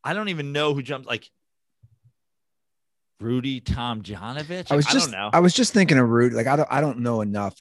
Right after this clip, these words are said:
Speaker 2: Again, he's another one. He won
Speaker 1: But,
Speaker 2: two.
Speaker 1: like, you go, you go back to in, in my basketball, in my lifetime, like, okay,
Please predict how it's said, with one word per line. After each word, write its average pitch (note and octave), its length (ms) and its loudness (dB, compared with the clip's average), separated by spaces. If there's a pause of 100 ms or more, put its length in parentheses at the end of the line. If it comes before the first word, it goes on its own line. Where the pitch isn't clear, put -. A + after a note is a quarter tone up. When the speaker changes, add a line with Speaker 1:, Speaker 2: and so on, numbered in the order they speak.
Speaker 2:
Again, G#2 280 -4
he's G#2+ 180 -2
another F#2 240 0
one. D#2+ 160 -6
He F#2+ 100 -4
won A#2+ 220 4
Speaker 1:
But, D#3 140 -2
Speaker 2:
two. C#3+ 60 6
Speaker 1:
like, A#2+ 300 4
you F3+ 60 -6
go, F3 240 -2
you D#3 160 -6
go F3+ 160 0
back D#3 360 -4
to B2 460 -4 (140)
in, C3+ 240 -12
in C#3 140 -8
my C#3+ 260 -4
basketball, A2+ 880 -4
in A#2 140 -12
my B2 160 -4
lifetime, G#2+ 420 -8
like, G2 260 -20
okay, G2+ 320 -14